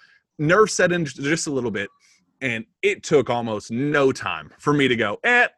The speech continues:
yeah, I was right." I'm, I'm pretty confident that this is a very, very good,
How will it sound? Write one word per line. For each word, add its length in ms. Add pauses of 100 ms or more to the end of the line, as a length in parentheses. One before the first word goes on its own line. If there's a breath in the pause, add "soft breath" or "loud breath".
(300)
yeah, 300
I 60
was 160
right." 320
I'm, 440
I'm 200
pretty 200
confident 420
that 120
this 200
is 80
a 100
very, 380
very 280
good, 320